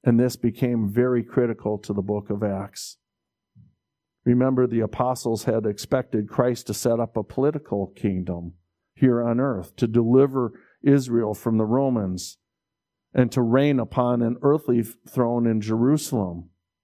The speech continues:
Jesus had to teach his apostle that his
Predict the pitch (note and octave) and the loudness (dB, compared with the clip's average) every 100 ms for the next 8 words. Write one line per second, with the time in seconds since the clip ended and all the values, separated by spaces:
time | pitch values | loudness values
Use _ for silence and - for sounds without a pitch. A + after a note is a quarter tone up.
0 | _ _ _ _ _ _ _ _ _ _ | _ _ _ _ _ _ _ _ _ _
1 | _ _ _ A2+ D3 D#3 D3+ - C#3 C3+ | _ _ _ 4 4 4 0 0 2 4
2 | C3 A#2+ - F3 E3+ B2+ A#2+ - - E3 | 2 -4 2 0 2 -4 -2 -2 -2 -2
3 | F3+ - A#2 A2+ A#2 - C3+ - | -2 -2 0 2 0 2 0 0